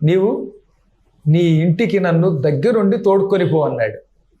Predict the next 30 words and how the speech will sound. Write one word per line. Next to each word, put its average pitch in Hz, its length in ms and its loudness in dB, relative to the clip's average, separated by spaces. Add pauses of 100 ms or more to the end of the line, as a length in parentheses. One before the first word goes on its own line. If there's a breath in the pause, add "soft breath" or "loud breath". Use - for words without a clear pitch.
(400)
ఇక 135 140 -2
ఆయనకు 135 360 -2
ఆనందం 151 420 -2
కలిగింది. 143 360 -2
"ఆ 147 140 0
మహానుభావుడు 151 720 0
నా 147 160 0
ఇంట్లో 139 320 -2
అడుగు 151 220 0
పెడితే 151 260 -2
నా 143 100 0
జాతకం 139 420 -2
మారిపోతుంది" 143 520 0
అనిపించింది. 113 460 -10 (720)
ఎప్పుడు 226 260 0
తెల్లారుతుందని 170 640 0
ఎదురు 151 160 0
చూశాడు. 135 380 -2 (420)
తెల్లారింది, 160 680 0 (200)
స్నానం 170 320 -2
చేశాడు, 160 440 0 (440 loud breath)
ఫలములు 185 320 0
పుచ్చుకుని 165 400 -2
ఆయన 160 160 -2
దగ్గరికి 156 280 -2
వెళ్ళాడు. 160 320 0 (380 loud breath)
అప్పటికి 180 360 -2
ఆయన 175 140 -2
అనుష్ఠానం 185 640 -2
పూర్తయింది. 160 600 -2